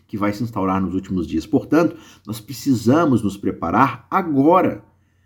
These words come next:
Nós precisamos desenvolver, assim como os exercícios que a gente faz pra desenvolver os músculos, a gente precisa desenvolver, digamos assim, a musculatura da confiança plena no Senhor. Como a gente faz isso,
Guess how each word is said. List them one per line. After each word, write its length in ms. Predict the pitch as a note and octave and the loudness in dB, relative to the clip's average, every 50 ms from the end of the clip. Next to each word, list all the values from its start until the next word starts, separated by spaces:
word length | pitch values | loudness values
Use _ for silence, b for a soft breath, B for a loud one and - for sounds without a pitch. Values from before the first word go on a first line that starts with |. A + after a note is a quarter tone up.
| _ _ _ _ _ | _ _ _ _ _
Nós 140 | - A#2 - | -10 -10 -10
precisamos 460 | - D3+ - - C#3+ D#3+ D#3+ D#3+ C#3 | -12 -12 -2 4 6 6 6 6 2
desenvolver, 760 | C#3 F#3 A3+ G#3 F#3+ G#3 F#3+ E3 F3 D3 A2+ G#2+ F3 F#3 C#3+ | 2 2 2 4 4 2 4 6 6 6 6 6 6 4 4
assim 220 | A#2 - D#3 D#3 | 2 2 -2 0
como 340 | - D#3 D3+ D3 A2+ B B B B B B B - | 0 2 4 4 2 B B B B B B B -2
os 100 | A2 A2 | 2 4
exercícios 720 | C#3 A#2+ A#2+ C#3 A#2+ - - - - G3 G#3 - - - | 4 6 6 4 2 0 -4 -6 -2 -2 -2 -2 -2 -4
que 80 | - C3 | -2 0
a 40 | A2+ | 0
gente 180 | B2 A#2+ - | 0 -2 -2
faz 200 | - - A2 A2 | -2 -2 -2 -2
pra 140 | - - A2 | 0 -2 0
desenvolver 380 | G2+ G2+ G#2 G#2 F#2+ G2+ G2 F#2 | 2 2 2 2 2 2 2 2
os 120 | F2 D#2+ | 0 -2
músculos, 540 | - F#2+ A#2+ D#3+ E3 - - - - - B B B B B B | 0 2 4 4 4 2 -2 -8 -10 -10 B B B B B B
a 80 | B - | B -8
gente 200 | B2 A#2+ A#2 - | -8 -8 -8 -6
precisa 400 | - D3 B2 - - C#3+ D3 D3 | -6 -6 -4 0 2 2 2 2
desenvolver, 1200 | C#3+ E3+ E3 D3 C#3 D#3+ F3 E3+ D3 D3+ D#3+ D#3 C#3 A2+ G2+ F#2 G#2+ B2 C#3+ D3 - - - _ _ _ _ _ _ _ _ _ _ - - | 0 -2 -2 -2 -2 -2 -2 2 6 8 8 8 8 6 6 6 6 6 6 4 2 -6 -18 _ _ _ _ _ _ _ _ _ _ -20 -10
digamos 320 | F2+ G2+ G2 A#2+ A#2 F2+ G#2+ | -8 -4 -2 -2 -2 -2 -2
assim, 160 | A2+ - A#2+ | -4 0 0
a 60 | A2+ | 2
musculatura 1000 | B2 C#3 C3+ - - - D3+ C#3+ B2+ A2+ A#2 - - C3+ C#3 D#3 D#3+ D#3+ D#3 B B B B B B B | 2 0 0 -2 0 2 6 6 6 6 4 0 0 6 8 8 8 8 4 B B B B B B B
da 140 | - A2 - | -6 -6 -6
confiança 800 | - - _ - A#3 C4 B3 - - - E3 D#3+ E3 D#3+ - - | -6 -8 _ 2 2 2 2 2 0 0 0 0 0 -2 -6 -6
plena 280 | - - C#3 C3+ C#3 | -2 0 0 0 2
no 140 | C#3+ D3 D3+ | 0 -2 -4
Senhor. 500 | D3 - F3+ F3+ E3+ D#3+ D#3+ - - - _ _ _ _ _ _ _ _ _ _ _ _ _ _ | -6 -10 -10 -8 -6 -6 -8 -8 -12 -20 _ _ _ _ _ _ _ _ _ _ _ _ _ _
Como 260 | - A#3+ A#3+ A3 F3 | 6 8 8 8 8
a 40 | D#3 | 4
gente 180 | A#2 G#2 G#2+ - | 2 0 -2 -4
faz 260 | - A#2 A2+ G2+ F2+ | -2 -2 -2 0 0
isso, 300 | F#2+ E2+ D#2 - - - | -2 -4 -4 -6 -14 -20